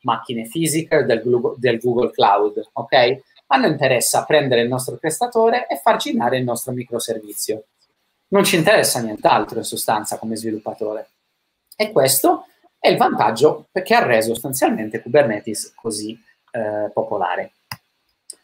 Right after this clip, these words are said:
Ora, brevemente, diciamo, un piccolo richiamo alla, all'architettura, ok? Partendo quindi dalla parte sinistra di questa slide. Abbiamo gli utenti.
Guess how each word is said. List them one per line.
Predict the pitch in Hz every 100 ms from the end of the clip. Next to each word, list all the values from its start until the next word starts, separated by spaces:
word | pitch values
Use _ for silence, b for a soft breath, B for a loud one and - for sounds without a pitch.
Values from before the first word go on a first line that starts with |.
| _ -
Ora, | 151 113 104 -
brevemente, | 131 202 226 202 180 151 147 147 139 -
diciamo, | 127 123 151 123 113
un | 117
piccolo | 117 104 139 127
richiamo | 127 - 139 117 113
alla, | 110 110 110
all'architettura, | 107 113 113 113 123 113 113 107 165 - - _ _ _
ok? | 127 120 120 143 214 _ _ _ _
Partendo | 294 294 151 139 139
quindi | 139 123
dalla | 127 123 117
parte | 117 117 113
sinistra | 123 113 113 - 117 -
di | 117
questa | 113 113 113
slide. | 107 113 101 107 107 117 117 - _ _ _ -
Abbiamo | 139 135 120 117
gli | 117
utenti. | 117 110 104 113 185 269 -